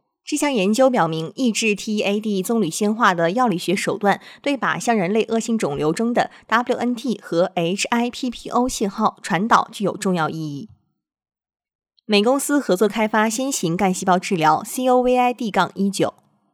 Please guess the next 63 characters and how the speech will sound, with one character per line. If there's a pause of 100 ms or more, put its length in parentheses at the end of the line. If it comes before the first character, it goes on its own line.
(340)
美
国
新
泽
西
州
Cities (100)
Pharmaceuticals
公
司
与
子
公
司
Novilu (140)
近
日
宣
布， (280)
他
们
签
订
了
一
项
为
期
六
个
月
的
独
家
期
权
协
议， (340)
为
与
C
O
V
I
D
杠
一
九
相
关
的
新
型
干
细
胞
疗
法
颁
发
许
可
证。